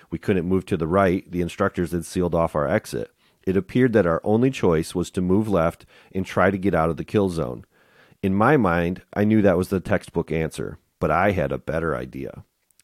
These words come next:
Without hesitation, I jacked another magazine into my M sixteen, jumped up from my prone position,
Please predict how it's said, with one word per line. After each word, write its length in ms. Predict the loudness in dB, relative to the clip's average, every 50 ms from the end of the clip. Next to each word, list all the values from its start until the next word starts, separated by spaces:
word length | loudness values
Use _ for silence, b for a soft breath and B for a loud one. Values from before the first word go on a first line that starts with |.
| _ _
Without 340 | -4 0 2 4 4 4 4
hesitation, 580 | 2 2 2 -2 0 2 2 2 2 2 0
I 80 | 0 -2
jacked 360 | 0 2 2 2 2 0 0
another 240 | 0 2 2 2 2
magazine 500 | 0 0 0 2 0 0 0 0 0 2
into 260 | 0 -2 0 -2 0
my 160 | 0 2 0
M 140 | 0 -2 -2
sixteen, 600 | -2 -4 -6 -6 -6 -6 -4 -2 -2 -2 -4 -6 B B B B B B B -14
jumped 440 | -6 0 2 2 2 2 2 2 2
up 160 | 2 2 2
from 160 | 0 0 0
my 120 | 2 2 0
prone 340 | 0 0 2 2 2 2 0
position, 560 | -2 -2 0 0 0 0 0 -4 -4 -4